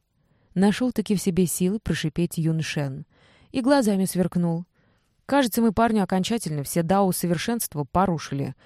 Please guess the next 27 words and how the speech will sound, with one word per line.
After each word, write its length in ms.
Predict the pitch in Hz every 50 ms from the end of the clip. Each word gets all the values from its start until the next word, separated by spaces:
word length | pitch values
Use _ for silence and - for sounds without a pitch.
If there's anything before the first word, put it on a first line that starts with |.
| - - - - _ _ _ -
Эмоции 460 | - 208 214 262 311 - - 208 185
так 300 | - - 202 208 - 190
и 20 |
прут. 400 | 180 - - 143 131 - - - _ _ _ _ _ _ _ _ _ _ _ _
И 140 | - 320 294
хорошо, 640 | - - 185 180 175 165 - - - - 143 139
и 100 | 156 226
правильно. 720 | 220 180 - 190 190 175 165 139 156 147 147 147 139 131 _ _ _ _ _ _ _ _ _
Умница, 500 | - 269 277 269 254 233 226 190 - 202 190
братец, 480 | 180 185 190 180 160 156 - 143 139
сразу 500 | - - 165 - - 254 277 277 233 233
понял, 300 | 180 175 226 220 208 190
чего 240 | 175 - 185 180 175
я 100 | 170 160
хочу. 460 | 147 - 165 156 - - 143 139 143 - _ _ _ - - _ _
Раскрыть 520 | - 180 190 190 190 - - 240 240 190 185
мелкие 380 | 202 220 226 202 - 233 175
каналы 400 | 156 - 185 185 190 185 185 185
ЦИ — 200 | 175 - - 214
только 340 | 202 - 180 170 - - 180
треть 440 | - - 196 220 226 180 - - 151
дела. 420 | 143 147 185 190 156 131 135 143 - _ _ - - - -
Надо 240 | - 165 170 160 165
ещё 240 | 170 156 - 175 170
заставить 440 | 160 170 165 - 170 165 160 - 175
энергию 420 | 165 175 185 170 156 165 185 185
двигаться. 680 | 160 170 185 226 202 139 156 139 - - - 143 135